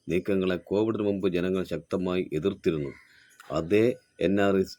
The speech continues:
എ-, എൻ ആർ സി പിൻവാതിലിലൂടെ നടപ്പാക്കാനാണ് ശ്രമം. ഇതുവരെ ബി ജെ പി നേതൃത്വം നൽകുന്ന സർക്കാരിന് ഗുണകരമായ രീതിയിൽ മാത്രം പ്രവർത്തിച്ച തെരഞ്ഞെടുപ്പ് കമ്മീഷൻ ഇപ്പോൾ ആർ എസ് എസ് അജണ്ട നടപ്പാക്കുന്ന കൂട്ടുകക്ഷിയായി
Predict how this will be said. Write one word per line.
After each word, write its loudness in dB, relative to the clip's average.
എ-, 2
എൻ 2
ആർ 2
സി -4
പിൻവാതിലിലൂടെ 2
നടപ്പാക്കാനാണ് 0
ശ്രമം. -6
ഇതുവരെ 4
ബി 0
ജെ 0
പി -2
നേതൃത്വം 0
നൽകുന്ന 0
സർക്കാരിന് -2
ഗുണകരമായ 0
രീതിയിൽ 0
മാത്രം -4
പ്രവർത്തിച്ച -4
തെരഞ്ഞെടുപ്പ് -4
കമ്മീഷൻ -4
ഇപ്പോൾ -2
ആർ -2
എസ് -8
എസ് -4
അജണ്ട -2
നടപ്പാക്കുന്ന -2
കൂട്ടുകക്ഷിയായി -2